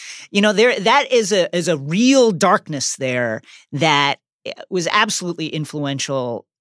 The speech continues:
to the way the character is depicted now, you know, just like a,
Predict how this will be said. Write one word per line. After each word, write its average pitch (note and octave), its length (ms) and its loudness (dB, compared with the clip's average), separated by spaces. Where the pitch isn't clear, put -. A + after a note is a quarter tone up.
to C#3 380 -6
the B2 160 -8
way C#3+ 300 0
the B2+ 100 -4
character B2 480 -8
is B2+ 140 -8
depicted - 500 -14
now, - 360 -12
you B2+ 100 -10
know, A#2 80 -10
just - 240 -4
like D3 160 -2
a, B2 220 -2